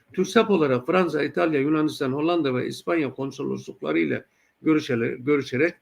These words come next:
acentelerimizin Schengen vizesi konusunda yaşadıkları sıkıntıları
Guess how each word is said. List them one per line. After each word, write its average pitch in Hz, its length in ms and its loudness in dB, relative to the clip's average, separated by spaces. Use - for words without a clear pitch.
acentelerimizin 156 960 0
Schengen 156 460 0
vizesi 123 360 -6
konusunda 131 460 -4
yaşadıkları 131 640 -6
sıkıntıları 131 800 -4